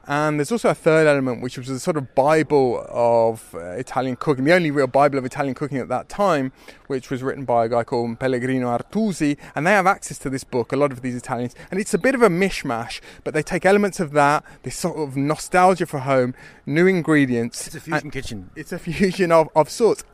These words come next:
Speaker 1: And they kind of put it back together, and then they go back to Italy eventually, a lot of them. And this has a profound effect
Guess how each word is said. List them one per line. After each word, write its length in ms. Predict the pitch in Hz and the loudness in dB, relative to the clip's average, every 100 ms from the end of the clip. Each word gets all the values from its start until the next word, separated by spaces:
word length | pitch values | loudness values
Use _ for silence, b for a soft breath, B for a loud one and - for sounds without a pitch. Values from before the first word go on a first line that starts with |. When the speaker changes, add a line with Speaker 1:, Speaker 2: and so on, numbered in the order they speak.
| - | -6
Speaker 1:
And 240 | 160 165 | -4 -2
they 80 | 165 | -4
kind 160 | - 254 | -4 -6
of 100 | - | -4
put 120 | 277 | -4
it 100 | 247 - - - | -4 -8 -6 -2
back 260 | 196 - | -2 -4
together, 560 | - 147 185 196 101 117 B B - | -8 -4 0 -2 -2 -8 B B -6
and 180 | 139 | -2
then 160 | 170 208 | 0 0
they 100 | 214 | 0
go 200 | 180 175 | 2 2
back 320 | 147 139 - | 2 -2 -4
to 280 | - 143 123 - | -6 -4 -4 -6
Italy 460 | 135 - 123 107 - - | -12 -6 -6 -6 -8 -8
eventually, 520 | 127 123 120 117 104 - | -4 -4 -4 -6 -8 -2
a 100 | 123 | 2
lot 200 | 135 127 | 4 2
of 160 | - | -2
them. 180 | 110 104 B B B - | -8 -8 B B B -6
And 460 | 143 151 151 143 139 | -2 0 0 0 -2
this 160 | 180 | -4
has 180 | 190 180 | -6 -6
a 60 | 165 | -6
profound 640 | - 135 - 156 151 151 | -8 -14 -2 0 2 0
effect 580 | - - 139 123 - - | -2 -4 -2 -2 -4 -12